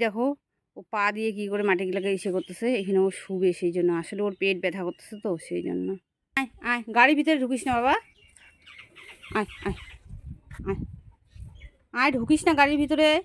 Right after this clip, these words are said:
তুই তো এখানে বসলি বাবা, আমি এখন এখানে কি করে ঢুকবো বলতো গাড়িটা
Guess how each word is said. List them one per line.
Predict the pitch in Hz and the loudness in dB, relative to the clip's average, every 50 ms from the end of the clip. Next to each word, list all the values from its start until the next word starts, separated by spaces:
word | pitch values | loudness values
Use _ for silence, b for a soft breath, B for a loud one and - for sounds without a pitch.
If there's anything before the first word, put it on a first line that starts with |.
| - _ _ - - - - - - - - - - _ _ - - - - | -4 _ _ -20 -18 -18 -18 -18 -18 -18 -20 -20 -20 _ _ -20 -4 4 8
তুই | 311 330 339 | 8 8 8
তো | 381 370 349 | 8 6 6
এখানে | 370 381 349 269 277 | 8 6 6 6 4
বসলি | 294 269 - 330 349 311 | 2 2 4 4 6 6
বাবা, | 302 339 370 339 277 262 | 8 8 8 8 8 8
আমি | 294 320 330 | 8 8 8
এখন | 339 339 349 | 8 8 8
এখানে | 330 330 330 - | 8 6 6 4
কি | 277 277 269 | 2 2 2
করে | 269 240 208 | 2 2 0
ঢুকবো | 220 190 196 220 214 220 | 0 2 2 2 4 4
বলতো | 220 214 214 254 233 | 4 2 4 4 6
গাড়িটা | 196 185 196 208 233 | 6 6 6 4 4